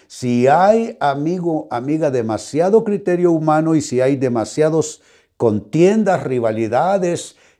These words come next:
y, e inestabilidad en términos de relaciones, aquí solo cabe la posibilidad de que haya inmadurez en ti,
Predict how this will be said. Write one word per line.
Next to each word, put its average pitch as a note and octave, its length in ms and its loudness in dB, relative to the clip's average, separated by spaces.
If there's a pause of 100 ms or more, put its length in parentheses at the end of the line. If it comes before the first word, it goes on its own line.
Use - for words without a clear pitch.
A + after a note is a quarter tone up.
y, C#3 380 -2
e C3+ 140 4
inestabilidad C3 1080 2
en D3 160 -2
términos E3+ 380 0
de E3+ 100 -2
relaciones, E3+ 760 0
aquí C3 340 -2
solo F3 480 -4
cabe F#3+ 600 0
la A#2+ 220 -2
posibilidad A#2 880 -4 (640)
de G2+ 260 -4
que G#2+ 200 0
haya C3 240 2
inmadurez A2+ 880 -2
en G#2 260 -8
ti, D#3 420 -2